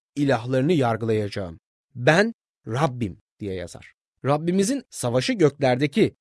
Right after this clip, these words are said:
kötü egemenliklere, şeytanın izinden gidenlere karşıdır. Her zaman şeytanın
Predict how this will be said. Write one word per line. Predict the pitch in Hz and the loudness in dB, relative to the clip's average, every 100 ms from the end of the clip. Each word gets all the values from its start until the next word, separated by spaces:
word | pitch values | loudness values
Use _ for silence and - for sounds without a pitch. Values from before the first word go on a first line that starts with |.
| _ | _
kötü | - 131 254 220 | -4 0 0 0
egemenliklere, | 120 120 113 107 104 - 98 131 214 - _ _ | -2 0 0 0 -4 -6 -2 2 2 0 _ _
şeytanın | - 143 143 165 196 240 - 147 | -4 -2 0 2 6 6 2 -6
izinden | 135 143 147 175 165 127 | -2 0 2 2 2 -2
gidenlere | 120 123 117 127 135 104 _ - | 0 0 2 2 2 2 _ -12
karşıdır. | 101 95 92 - - _ _ _ | -10 -10 -12 -16 -20 _ _ _
Her | - 170 | -2 2
zaman | 165 120 123 208 214 _ | 2 2 2 2 0 _
şeytanın | - - 127 127 139 196 | -10 -2 -2 -2 0 0